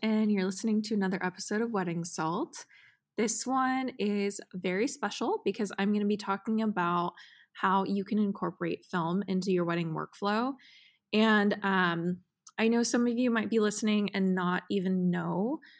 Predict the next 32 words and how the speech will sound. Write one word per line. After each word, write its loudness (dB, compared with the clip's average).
uh, 2
how 2
film 2
<laughs> 0
works. 2
So 8
I'm 6
just -2
gonna 2
chat 2
about 2
that 2
really 2
quick -4
and, 2
um, 0
just -2
some 0
tips -4
that 0
I -2
have -6
for 0
you 2
if -4
you're 4
really 4
wanting 2
to 0
incorporate -4
film 2
into, 4